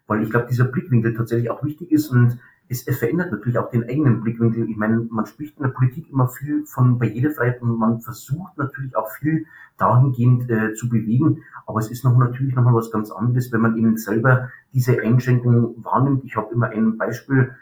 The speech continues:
ähm, erklärt, was man sich relativ gut vorstellen kann. Ich hab bei uns im Burg Lengfeld dann beispielsweise sehr schnell gemerkt, zum Beispiel, dass die Ampeln bei uns eben nicht barrierefrei sind, dass eben diese, beispielsweise die akustischen Signalgeber fehlen und die werden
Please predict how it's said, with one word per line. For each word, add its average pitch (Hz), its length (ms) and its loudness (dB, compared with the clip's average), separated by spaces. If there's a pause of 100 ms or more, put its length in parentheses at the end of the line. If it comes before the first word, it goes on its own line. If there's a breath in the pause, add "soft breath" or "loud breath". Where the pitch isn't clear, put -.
(200 loud breath)
ähm, 104 380 0
erklärt, 120 400 -4
was 120 120 -6
man 117 100 2
sich 117 120 -4
relativ 117 320 -2
gut 170 140 -14
vorstellen 113 400 -2
kann. 107 160 0
Ich - 100 -12
hab - 120 -10
bei 113 80 -4
uns 123 200 -2
im 120 80 -4
Burg 98 160 -4
Lengfeld 120 520 -2
dann 110 340 0
beispielsweise 107 680 -6 (300 loud breath)
sehr 110 240 0
schnell 120 220 2
gemerkt, 113 340 0
zum 123 120 2
Beispiel, 113 260 -2
dass 104 160 -6
die - 140 -10
Ampeln 120 320 0
bei 110 160 -2
uns 127 220 0
eben 117 180 -6
nicht - 240 -4
barrierefrei 120 560 -2
sind, 123 220 2
dass - 120 -12
eben 110 160 -8
diese, 113 300 0 (340 loud breath)
beispielsweise 110 560 -2
die 110 140 -4
akustischen 123 760 -2
Signalgeber 120 960 0 (140 loud breath)
fehlen 135 480 2
und 123 280 0
die 120 120 -4
werden 120 400 0